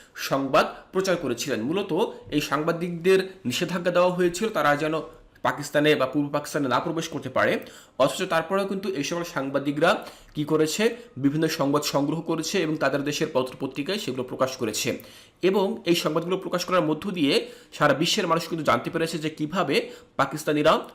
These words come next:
পূর্ব পাকিস্তানিদের উপরে বর্বরতা ছড়িয়েছিল। তো শিক্ষার্থীরা, আমি কিন্তু ডান পাশে দেখো এখানে আরও একটি পত্রিকার পেপার কাটিং লাগিয়ে দিয়েছি, ছবি আকারে এখানে উপস্থাপন করেছি। তোমরা কিন্তু এভাবে তোমাদের পোস্টারে ছবি যুক্ত করতে পারো।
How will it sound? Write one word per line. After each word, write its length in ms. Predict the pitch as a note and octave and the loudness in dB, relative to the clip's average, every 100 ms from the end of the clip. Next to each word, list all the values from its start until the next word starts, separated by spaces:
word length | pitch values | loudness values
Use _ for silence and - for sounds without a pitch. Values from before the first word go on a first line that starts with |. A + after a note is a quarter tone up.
| - | -6
পূর্ব 180 | D3 D3 | -2 0
পাকিস্তানিদের 600 | D3 D3+ D3 C#3+ C#3+ D3 | 0 -2 -2 0 2 2
উপরে 380 | C#3 D3+ G3+ | 2 2 4
বর্বরতা 520 | A3+ E3 B2 B2 A#2+ A#2 | 2 2 4 2 0 -4
ছড়িয়েছিল। 580 | D#3 D#3 B2 A#2+ F#2+ - - - _ _ - _ _ - _ - | 2 2 2 0 -2 -4 -12 -20 _ _ -20 _ _ -20 _ -4
তো 100 | F#3+ | 0
শিক্ষার্থীরা, 500 | B3+ B3+ C4 A#3 G#3 | 0 2 2 6 6
আমি 240 | A3 F#3+ | 6 2
কিন্তু 180 | G3 G#3 | -2 2
ডান 160 | F3 F3 | 2 4
পাশে 160 | G3 G3+ | 0 0
দেখো 200 | F#3 G3+ | -2 -2
এখানে 200 | F#3+ F#3+ | -4 2
আরও 200 | C3+ E3 | 4 6
একটি 260 | F3+ - D#3+ | 4 0 -2
পত্রিকার 420 | D#3+ D#3 D#3+ F3 - | -2 -4 0 2 2
পেপার 240 | D#3 D#3+ | 0 0
কাটিং 260 | D#3+ D#3+ D#3+ | 2 0 4
লাগিয়ে 340 | D3 C3+ C#3+ | 4 4 2
দিয়েছি, 500 | C#3 C#3+ C#3+ G#3 C4 - - - | 2 0 0 -2 -4 -8 -20 -8
ছবি 280 | - C#3 D3+ | -2 2 2
আকারে 280 | C#3 D3 C#3+ | 4 2 2
এখানে 200 | D#3 C3 | -2 -8
উপস্থাপন 440 | C#3+ - D3 D3+ | -8 -10 -6 -4
করেছি। 300 | D#3 D#3 G3+ | -4 -4 -6
তোমরা 280 | D#3+ D3 D3+ | -4 0 0
কিন্তু 240 | D#3+ D#3+ | 0 -4
এভাবে 320 | A#2+ C#3+ D3+ | -4 -2 -4
তোমাদের 240 | F3 C#3 C3+ | -2 -4 -4
পোস্টারে 580 | D3 D3 D3+ C#3+ A#3 - - - - | -6 -6 0 2 2 -4 -16 -20 -6
ছবি 240 | D#3 C3+ | -2 -2
যুক্ত 280 | C3+ C3 C#3+ | -2 -6 -6
করতে 260 | C#3 B2 B2+ | -8 -8 2
পারো। 400 | A#2+ E3 - | 4 4 0